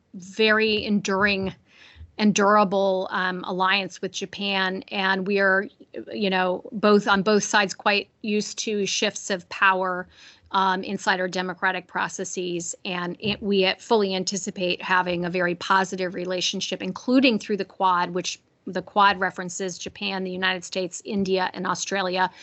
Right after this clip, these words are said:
but also bilaterally and in other venues with the Japanese. So I, I think we're, we feel very confident in that.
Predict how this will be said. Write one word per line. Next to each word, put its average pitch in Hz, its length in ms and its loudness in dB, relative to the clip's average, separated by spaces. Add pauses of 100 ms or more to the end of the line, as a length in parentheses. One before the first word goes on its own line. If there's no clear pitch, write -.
(180)
but 247 140 6
also 240 400 4
bilaterally 190 920 0
and 185 160 -4
in 185 120 -6
other 190 320 -2
venues 175 500 -4
with 180 140 -4
the 180 80 -6
Japanese. 180 560 -4
So 208 160 -2
I, 190 320 2
I - 140 2
think 202 320 -2
we're, 190 320 2
we 196 180 2
feel 196 220 0
very 185 200 0
confident 180 600 -6
in 185 100 -4
that. 190 220 -4